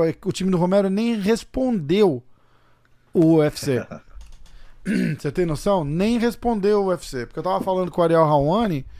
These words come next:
Speaker 1: e o, e o Ariel tava assim, tipo, eu,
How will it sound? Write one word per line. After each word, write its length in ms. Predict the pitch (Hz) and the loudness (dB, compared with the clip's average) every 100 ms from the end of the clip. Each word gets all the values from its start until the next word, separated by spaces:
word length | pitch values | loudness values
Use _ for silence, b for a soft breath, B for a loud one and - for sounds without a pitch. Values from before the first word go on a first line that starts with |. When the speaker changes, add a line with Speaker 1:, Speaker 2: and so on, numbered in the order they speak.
| b b b b b | b b b b b
Speaker 1:
e 220 | 180 165 165 | 0 4 4
o, 680 | 160 160 156 151 147 139 170 | 4 4 4 4 4 2 0
e 120 | 160 | 0
o 140 | 165 | 4
Ariel 300 | 165 160 180 190 | 4 4 2 2
tava 200 | 214 220 | 2 0
assim, 220 | - 208 | 0 0
tipo, 420 | 175 175 151 123 - b b b b b b | 0 -2 0 -2 -6 b b b b b b
eu, 200 | 151 156 | -2 -2